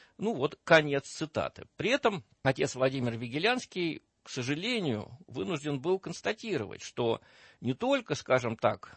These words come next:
советские атеисты принимали участие в этом гонении на церковь, но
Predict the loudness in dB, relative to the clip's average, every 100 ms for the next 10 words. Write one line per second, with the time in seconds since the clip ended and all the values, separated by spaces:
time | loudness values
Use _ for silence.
0 | -14 2 2 2 -2 -4 0 0 0 -6
1 | -6 -12 -12 -10 -6 -2 -2 -2 -6 -8
2 | -8 -8 -8 -8 -6 -6 -6 -8 -12 _
3 | -16 -2 6 6 6 0 0 0 0 -2
4 | -6 -6 -8 -10 -16 -16 _ -20 -20 -2
5 | 6 8 8